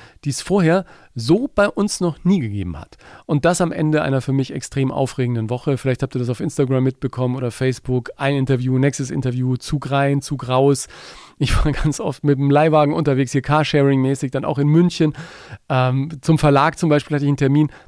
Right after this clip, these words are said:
Natürlich kein Parkplatz, natürlich im Stau, zu spät dran. Fahre ich noch einmal ums Haus rum und sag mir in Gedanken, wenn's diese Geschichte mit dem Universum gibt, bitte mach mir einen Parkplatz frei. Und was passiert? <laughs> Genau vorm Haupteingang, äh, fährt einer raus, als ich dann da bin.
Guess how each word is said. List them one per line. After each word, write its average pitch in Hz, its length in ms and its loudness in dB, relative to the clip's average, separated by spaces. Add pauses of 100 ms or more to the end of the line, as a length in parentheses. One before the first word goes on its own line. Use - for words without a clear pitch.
(140)
Natürlich 165 340 2
kein 151 200 2
Parkplatz, 139 440 0
natürlich 147 320 2
im 139 80 2
Stau, 135 260 2
zu 135 140 -8
spät - 300 -2
dran. 135 180 0 (220)
Fahre 143 180 2
ich 139 60 2
noch 135 100 -2
einmal 156 220 2
ums 135 220 0
Haus 160 280 2
rum 151 120 4
und 131 100 2
sag 131 140 0
mir 139 80 0
in 131 80 2
Gedanken, 135 400 0 (220)
wenn's 143 200 0
diese 147 200 2
Geschichte 151 340 0
mit 147 140 0
dem 156 120 -4
Universum 147 580 2
gibt, 151 200 0 (300)
bitte 170 180 4
mach 160 180 2
mir 156 60 2
einen 147 80 0
Parkplatz 147 460 -2
frei. 131 300 -2 (460)
Und 131 80 -2
was 143 100 0
passiert? - 600 4
<laughs> - 40 -20 (440)
Genau 143 260 2
vorm 139 220 0
Haupteingang, 131 580 -2 (380)
äh, 147 80 -2
fährt 170 220 0
einer 165 160 2
raus, 147 300 2
als 113 180 -8
ich - 80 -12
dann 98 140 -6
da 90 160 -6
bin. 90 180 -8